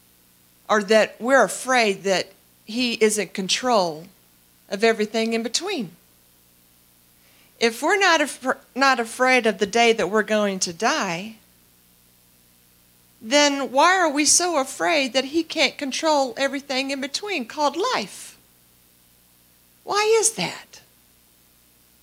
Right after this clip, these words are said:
He controls everything sandwiched in between the day we were born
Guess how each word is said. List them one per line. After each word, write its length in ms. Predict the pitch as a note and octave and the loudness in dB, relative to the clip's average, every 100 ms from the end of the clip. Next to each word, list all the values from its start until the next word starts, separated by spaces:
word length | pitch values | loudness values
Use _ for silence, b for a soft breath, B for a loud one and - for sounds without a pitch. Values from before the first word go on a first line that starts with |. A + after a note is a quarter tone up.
| _ _ _ _ _ | _ _ _ _ _
He 140 | - F4+ | -4 -2
controls 560 | F#4+ F#4 - G4 F#4 | -2 -4 2 2 2
everything 880 | - F#4+ G#4 G4+ C4+ G#3+ G3 F3+ F3+ - _ _ _ _ | 2 0 0 -2 0 2 2 -2 -12 -20 _ _ _ _
sandwiched 720 | - - B3 A#3+ A3 F3+ E3 - | 0 2 4 4 2 -2 -2 -2
in 160 | G#3 | 0
between 720 | F#3 F3+ - A3 G3 F3 D#3+ - _ _ _ _ _ | -2 -2 -2 0 0 -2 -6 -16 _ _ _ _ _
the 100 | F3 | -6
day 260 | E3 G3 F#3 | 2 2 4
we 200 | F3 E3+ | 2 0
were 100 | D#3+ | 0
born 560 | E3 F#3+ E3+ D3+ D#3 | -2 -2 -2 -6 -12